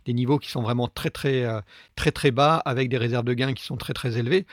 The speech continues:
Ce qui fait qu'on peut prendre à, effectivement en vingt-quatre bits à peu près à n'importe quel niveau et on arrivera toujours à en faire quelque chose ou, ou assez souvent. Pas autant qu'en trente-deux bits float, mais, mais on va quand même souvent bien s'en servir.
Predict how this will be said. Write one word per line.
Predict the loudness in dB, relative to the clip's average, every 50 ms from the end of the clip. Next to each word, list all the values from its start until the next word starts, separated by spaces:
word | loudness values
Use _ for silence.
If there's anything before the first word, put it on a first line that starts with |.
| -18 -20 -18
Ce | -6 -2
qui | -2 0
fait | 2 2 2 2
qu'on | 0 -2
peut | -4 -4 -4
prendre | -4 -4 -4 -4 -4 -2 0
à, | 2 2 2 2
effectivement | 0 0 0 0 -4 -6 -8 -6 -2 0 2 2 2 0
en | -2
vingt-quatre | -4 -4 -4 -6 -6 -6
bits | -6 -6 -6 -4
à | -4 -2
peu | -2 -2 -4
près | -4 -2 -2
à | -2
n'importe | -2 -2 -2 -4 -6 -6
quel | -4 -2 -2
niveau | 0 0 2 0 0 -2 -4 -10 -20 -20 -20 -10 -4
et | -2 0
on | 0 2
arrivera | 2 0 0 0 -2 -2
toujours | -2 -4 -2 -2 -2 -2
à |
en | -2 -4
faire | -4 -6 -8
quelque | -8 -8 -8 -6 -6
chose | -4 -4 -4 -4 -4 -6
ou, | -6 -8 -8 -10
ou | -10 -10 -10 -8 -6
assez | -6 -6 -6 -6 -8
souvent. | -6 -6 -6 -4 -6 -6 -8 _ _ -20 -20 _ _ 0
Pas | 2 2
autant | 4 4 2 0
qu'en | 0 0 -4
trente-deux | -4 -4 -2 -2 -2
bits | -2 -4 -2
float, | 0 0 0 0 0
mais, | 0 0 0 0 0
mais | -2 -2 -2 -2 -4 -6 _ -18 -20 -20 -14 -8
on | -6 -4
va | -4
quand | -2 -4
même | -4 -4 -4
souvent | -4 -4 -2 -2 0 0 0
bien | 0 -2 -2
s'en | -4 -4 -6
servir. | -6 -4 -4 -4 -6 -6 -8